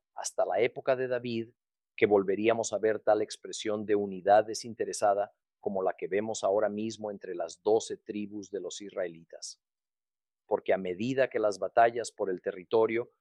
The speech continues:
proseguían año tras año, y a medida que cada tribu reclamaba sucesivamente su asignación de tierras, las tribus asentadas tenían cada vez menos interés en ayudar a sus hermanos en la guerra santa de conquista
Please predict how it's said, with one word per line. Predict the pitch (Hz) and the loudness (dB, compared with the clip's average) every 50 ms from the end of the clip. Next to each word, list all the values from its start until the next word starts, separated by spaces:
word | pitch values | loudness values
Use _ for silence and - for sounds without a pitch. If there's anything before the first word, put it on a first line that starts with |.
| _ _ _ | _ _ _
proseguían | - 113 104 - - 95 87 92 107 110 107 104 104 107 - _ _ | -4 -2 -2 -2 -4 -8 -8 -4 -2 -2 0 0 -2 -6 -12 _ _
año | 113 113 120 123 131 135 131 127 123 123 | 4 4 6 6 4 2 -2 -8 -10 -12
tras | - 120 104 - - | -12 -12 -10 -6 -4
año, | 117 107 104 98 90 82 - _ _ _ _ _ _ _ _ _ | -2 -2 -2 -4 -6 -12 -18 _ _ _ _ _ _ _ _ _
y | - 101 | 0 2
a | 95 92 | 2 2
medida | 92 92 87 95 110 123 120 123 117 - | 0 -4 -6 -4 -4 0 0 0 0 0
que | - 90 - | -2 -8 0
cada | - 110 113 117 120 120 - | 6 6 6 8 6 2 0
tribu | - 113 117 120 117 117 113 104 | -2 -6 -6 -6 -4 -6 -6 -6
reclamaba | 101 104 - - 98 95 101 104 107 104 104 95 | -6 -6 -6 -4 -4 -2 0 0 0 0 0 -4
sucesivamente | - - 98 - - 85 - - 123 127 127 120 113 110 110 110 110 - 113 104 | -6 -8 -12 -12 -10 -10 -8 -8 -6 -2 -2 0 0 0 -4 -6 -6 -8 -12 -10
su | - 107 | -8 -8
asignación | 92 - - 98 92 95 87 85 - - 110 107 110 101 | -8 -8 -10 -14 -14 -14 -12 -12 -10 -8 -8 -8 -6 -8
de | 95 85 | -8 -10
tierras, | _ 120 120 120 117 113 117 120 131 - - _ _ _ _ _ _ _ _ _ _ _ _ | _ 0 2 2 2 2 0 -4 -6 -10 -14 _ _ _ _ _ _ _ _ _ _ _ _
las | - 92 - - - | -6 -4 -4 -6 -6
tribus | - 110 113 107 113 - 113 | -6 -6 -6 -6 -6 -8 -8
asentadas | 98 - 104 95 95 - 113 104 101 101 104 - - | -8 -10 -10 -10 -2 2 4 4 4 2 0 -4 -6
tenían | 101 98 104 101 95 95 92 | -8 -8 -6 -8 -8 -10 -12
cada | - - 113 113 113 113 107 | -4 0 2 2 2 2 2
vez | 113 110 98 101 | 0 0 -2 -4
menos | 104 107 120 135 156 170 - - | -2 0 0 2 2 0 0 0
interés | 208 214 208 - 220 185 147 139 165 - - _ _ _ _ _ _ _ _ - | 0 2 4 6 8 8 8 8 6 2 -4 _ _ _ _ _ _ _ _ -2
en | 131 120 | 0 2
ayudar | 120 110 104 113 110 123 123 127 131 | 2 2 2 2 6 8 8 8 8
a | 123 | 6
sus | - - - - | 2 -2 -6 -6
hermanos | 131 117 113 117 117 117 120 117 - 120 | -4 -2 0 2 2 2 0 -2 -6 -6
en | 113 | -4
la | 107 101 95 | -4 -4 -2
guerra | 107 110 104 117 110 | -2 -2 -2 -2 -2
santa | - - 107 104 101 - 107 | -4 -4 -6 -6 -6 -6 -6
de | 98 98 | -6 -6
conquista | - 98 95 87 - - 131 123 - - 123 110 - | -6 -8 -12 -12 -12 -10 -10 -10 -6 -4 -4 -6 -6